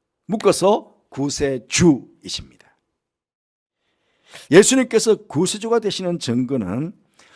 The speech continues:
우리가 오늘 사도, 사-, 아, 죄송합니다. 신앙 고백을 했습니다. 신앙 고백을. 신앙 고백을 했는데, 어, 신앙 고백이 예수님에 대해서 다섯 가지 고백을 합니다. 다섯 가지 고백. 무엇입니까?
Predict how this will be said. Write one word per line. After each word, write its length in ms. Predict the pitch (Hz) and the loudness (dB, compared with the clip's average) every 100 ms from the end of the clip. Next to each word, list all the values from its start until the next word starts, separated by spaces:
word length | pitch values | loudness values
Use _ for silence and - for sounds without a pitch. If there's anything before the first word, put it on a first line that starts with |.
| _ | _
우리가 220 | 139 202 | -2 0
오늘 220 | 226 233 202 | 2 2 0
사도, 640 | 147 156 185 180 175 - _ _ _ _ _ _ _ _ | -2 -2 0 0 0 -8 _ _ _ _ _ _ _ _
사-, 320 | _ - 147 160 | _ -8 -4 -4
아, 180 | 117 110 | -6 -10
죄송합니다. 420 | 113 107 95 85 | -12 -12 -12 -10
신앙 440 | - 208 220 220 | -6 -2 -2 -2
고백을 260 | 143 135 120 | -4 -4 -6
했습니다. 280 | - 80 78 | -10 -18 -16
신앙 340 | - 104 95 | -14 -14 -14
고백을. 580 | 78 82 78 73 127 240 _ _ _ - _ | -16 -20 -20 -18 -18 -18 _ _ _ -20 _
신앙 340 | - 185 202 185 | -8 -4 -2 -2
고백을 300 | 147 180 131 | -2 -2 -2
했는데, 640 | 117 117 190 160 101 - _ _ _ _ _ | -4 -2 2 2 2 -8 _ _ _ _ _
어, 160 | 113 120 | -14 -8
신앙 440 | - 233 262 262 240 | -4 2 4 4 2
고백이 580 | 156 190 202 185 185 180 - _ _ _ _ - | -2 0 -2 0 -2 -2 -12 _ _ _ _ -4
예수님에 360 | 175 226 - 247 | 0 0 0 -4
대해서 300 | 180 175 165 | -4 -6 -10
다섯 400 | - - - 240 | -12 -10 -6 -4
가지 220 | 226 196 | -4 -4
고백을 280 | 156 151 110 | -6 -6 -8
합니다. 300 | 107 110 95 | -10 -14 -18
다섯 260 | - 104 | -18 -20
가지 120 | - 92 | -20 -20
고백. 420 | 85 92 82 _ _ _ _ _ _ - | -20 -20 -20 _ _ _ _ _ _ -6
무엇입니까? 720 | 135 151 170 - 196 202 | -4 -2 -2 2 2 2